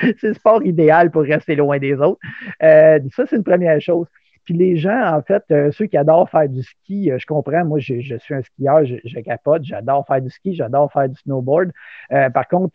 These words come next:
ce-, cette année, évidemment, avec le covid, euh, les cafétérias vont être probablement inaccessibles. Euh, je sais pas comment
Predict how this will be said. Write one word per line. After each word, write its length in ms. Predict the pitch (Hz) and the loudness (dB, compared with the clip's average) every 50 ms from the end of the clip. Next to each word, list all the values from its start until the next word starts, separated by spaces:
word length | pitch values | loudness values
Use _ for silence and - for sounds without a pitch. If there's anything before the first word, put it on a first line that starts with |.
| _ - | _ -4
ce-, 320 | - 165 156 147 143 135 131 - | 0 2 4 4 4 4 2 0
cette 160 | - 160 127 - | -2 -2 0 0
année, 220 | 147 160 175 175 | -2 0 0 -2
évidemment, 320 | 156 143 156 151 156 165 | -2 0 0 0 0 0
avec 260 | 170 170 160 151 - - | -2 -2 -4 -4 -2 -4
le 100 | 151 - | -4 0
covid, 540 | - 156 151 139 143 160 175 180 180 175 160 143 | 2 2 2 2 2 2 2 4 2 0 0 0
euh, 260 | 143 127 127 127 127 | -2 -2 0 -2 -4
les 320 | 127 127 123 131 131 127 117 | -4 -4 -6 -8 -8 -8 -6
cafétérias 720 | - 139 127 - - 139 - 143 135 151 160 175 170 165 | -6 -6 -4 -4 -6 -6 -4 -4 -2 0 2 2 2 2
vont 260 | 151 190 143 135 131 120 - | 2 0 -2 -2 -2 -2 0
être 380 | 143 139 147 143 - - 135 | 2 2 2 0 -2 -6 -8
probablement 560 | 117 - 143 143 131 147 147 156 156 151 147 165 | -6 -4 -4 -2 0 0 0 2 2 2 0 0
inaccessibles. 840 | 185 180 165 151 139 - - 165 151 - - - 202 220 202 165 _ - - - - - - - - | -2 -2 -2 -4 -6 -6 -4 -4 -4 -4 0 0 0 0 0 -4 _ -14 -20 -20 -20 -20 -12 -6 -2
Euh, 240 | 135 139 139 139 143 | 0 2 2 2 2
je 140 | 131 143 135 | 2 0 -2
sais 140 | - - 139 | -2 -2 -4
pas 100 | - 202 | -4 -4
comment 180 | - 190 185 | -4 -4 -6